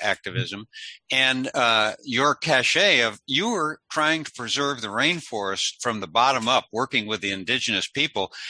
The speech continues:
and that so captivated their minds. Then I'd buy 'em a copy of your book and give it to 'em, and, uh, a half a dozen of 'em are, are practicing ayahuasca, uh, <laughs> retreats regularly now. So, uh, your book did work that way.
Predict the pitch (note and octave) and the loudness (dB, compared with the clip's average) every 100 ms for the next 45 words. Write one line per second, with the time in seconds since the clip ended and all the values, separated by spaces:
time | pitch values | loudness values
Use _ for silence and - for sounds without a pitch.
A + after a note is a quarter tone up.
0 | - C3 B2+ F3+ G3 - - - G#3+ G3 | -4 0 4 4 2 0 2 4 4 4
1 | C#3+ - D#3+ F3 D#3 A#2+ A#2 G#2+ F2+ G2 | 2 0 -2 0 -2 0 2 2 -2 -4
2 | G2 D3+ E3 G2+ G#2 - - D#3 D#3 B2 | -4 -2 0 -2 -6 -10 -4 0 0 2
3 | D3+ C#3+ A#2+ - D3+ D3 A#2 A2+ F#2+ F#3+ | 2 2 -2 0 0 0 -4 -6 -4 -6
4 | - A#2 A2 G2+ - A2 G#2 A#2+ - - | -4 -4 -2 -4 -4 -2 -2 -4 -8 -10
5 | - B2 A#2+ A#2+ A#2+ A#2+ A#2 A#2 - A#2+ | -4 0 2 2 2 4 4 2 0 0
6 | E3 F3+ E3 D#3 F3 D3+ B2 A#2 A2 A2 | 0 0 0 0 2 2 0 2 2 2
7 | B2+ G#2+ G#2 - _ _ - - C3+ - | 2 0 -2 -8 _ _ -10 0 0 0
8 | C3+ - A#2+ A#2 A#2+ _ - B2 A2+ A2+ | -2 -2 -4 -8 -10 _ 0 2 4 4
9 | C3+ - A2 F#2+ - - A#2+ D3 A2+ A2 | 2 0 -2 0 -2 -4 -4 -2 -2 0
10 | - D#3 B2 B2 B2 D3 A2+ G2+ G2+ G2+ | 0 2 2 2 2 4 2 2 0 0
11 | G2 F2+ - B2+ - - - - B2 B2 | 0 -2 -4 -4 -4 -6 -6 0 2 2
12 | D3 E3+ D3+ A3+ - F#3 G3+ D3+ - D3+ | 2 0 2 0 0 2 2 0 -6 -4
13 | G#3+ C#3+ B2+ A#2+ B2 | -2 0 2 2 2